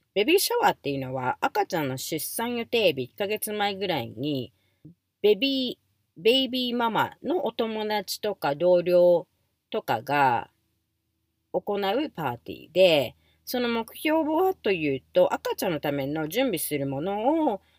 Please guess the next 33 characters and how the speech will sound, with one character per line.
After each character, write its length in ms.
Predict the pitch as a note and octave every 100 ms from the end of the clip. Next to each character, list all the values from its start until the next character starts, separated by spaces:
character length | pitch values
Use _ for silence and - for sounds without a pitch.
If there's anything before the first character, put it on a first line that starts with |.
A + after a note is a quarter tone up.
| _
家 140 | - G3+
族、 240 | D#3+ E3
友 260 | E3 D3+ D3
達 220 | C#3+ -
で 100 | C#3
用 220 | E3+ E3
意 40 |
し 100 | C3
て 100 | -
あ 80 | B2
げ 160 | C3+ E3+
る 180 | D#4+ -
と 80 | E3+
い 380 | C#3+ D3 D3 D3
う 100 | - _ _
パ 120 | A3
ー 60 | G3
テ 100 | -
ィ 20 |
ー 40 | F2+
で 120 | C#3
プ 100 | -
レ 100 | D#3+
ゼ 100 | C3+
ン 80 | A2+
ト 220 | G2 - _
す 120 | -
る 80 | C3+
ん 60 | -
で 80 |
す 100 | -
よ 60 | -
ね。 160 | A#3